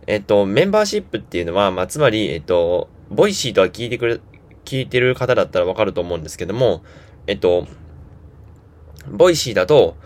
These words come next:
あの、プレミアムリスナーっていうね、えー、月額放送をやってるんですけども、その月額放送に課金してる人だけが、えー、読めるっていうシステムになってるんですね。で、あの、これね、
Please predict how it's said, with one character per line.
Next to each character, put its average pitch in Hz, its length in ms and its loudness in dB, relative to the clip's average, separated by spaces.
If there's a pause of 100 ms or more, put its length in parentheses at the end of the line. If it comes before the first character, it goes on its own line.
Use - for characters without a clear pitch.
(220)
あ 98 140 -2
の、 87 600 -2
プ 160 80 0
レ 190 100 2
ミ 196 100 -2
ア 185 80 -2
ム 170 260 0
リ 139 120 -2
ス 143 80 -6
ナ 98 100 0
ー 80 40 -4
っ - 20 -16
て 82 100 -10
い 78 60 -6
う - 20 -8
ね、 135 200 -4 (260)
え 95 140 0
ー、 95 40 0
月 101 240 -2
額 113 220 -2
放 107 260 2
送 87 180 -6
を 82 120 -2
や 87 60 -2
っ - 20 -4
て 85 120 -4
る 87 120 -2
ん 82 40 -10
で 78 80 -12
す - 140 -16
け 82 60 -8
ど 80 80 -12
も、 113 160 -2
そ 143 120 -2
の 135 60 0
月 139 240 -2
額 - 180 -4
放 135 220 -2
送 110 600 0 (580)
に 139 140 -4
課 131 100 -10
金 143 240 -2
し 143 80 -10
て 151 80 -2
る 147 80 -2
人 147 220 -2
だ 143 160 0
け 170 80 -2
が、 175 260 -2 (300)
え 95 80 -4
ー、 - 60 0
読 92 120 2
め 110 160 4
る 92 60 0
っ 87 60 -4
て 85 120 -10
い 78 60 -4
う 78 40 -8
シ 95 160 -8
ス - 60 -10
テ 87 60 -6
ム 82 100 -8
に 78 60 -10
な 90 80 -6
っ - 20 -10
て 85 140 -12
る 82 40 -12
ん 78 40 -12
で 69 80 -14
す - 80 -20
ね。 147 160 -6 (420)
で、 143 280 0 (360)
あ 92 140 -2
の、 87 360 -2 (1400)
こ - 80 0
れ 117 80 4
ね、 92 300 -2